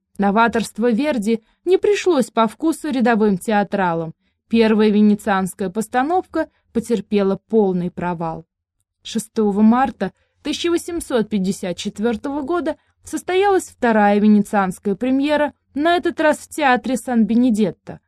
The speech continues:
Опера имела успех. Слушатели не только её поняли, но и горячо полюбили. Вскоре «Травиата»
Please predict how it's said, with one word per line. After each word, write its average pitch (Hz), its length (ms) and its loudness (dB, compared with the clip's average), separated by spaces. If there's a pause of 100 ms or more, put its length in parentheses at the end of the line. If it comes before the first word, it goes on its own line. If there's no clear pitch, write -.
(320)
Опера 220 420 2
имела 294 320 2
успех. 226 520 -4 (320)
Слушатели 330 640 -4
не 392 140 0
только 247 340 -2
её 196 220 2
поняли, 220 640 -2 (220)
но 320 120 -2
и 302 100 0
горячо 196 440 0
полюбили. 180 640 -4 (1800)
Вскоре 226 500 2
«Травиата» 226 680 2